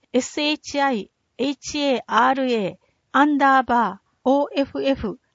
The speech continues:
アイシーアイエーエルをフォロー。二、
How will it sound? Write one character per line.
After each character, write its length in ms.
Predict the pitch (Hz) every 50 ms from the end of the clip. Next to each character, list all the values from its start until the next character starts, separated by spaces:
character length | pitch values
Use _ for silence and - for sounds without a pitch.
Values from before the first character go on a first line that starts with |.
| _ _
ア 140 | - - 285
イ 100 | 302 285
シ 280 | - - - - 294 277
ー 60 | 285 -
ア 160 | - 302 262
イ 160 | 254 208 - - _
エ 200 | - 254 269 269
ー 80 | 262 -
エ 100 | - 262
ル 220 | 240 214 190 220 - _ _ _ _ _ -
を 100 | 233 254
フ 160 | 247 - -
ォ 40 | 220
ロ 240 | 208 175 180 - - _ _ _ _ _
ー。 40 | _ _ _ _ _ _ _ _ _ _ _ _ _ _ _ -
二、 340 | 202 202 214 226 240 -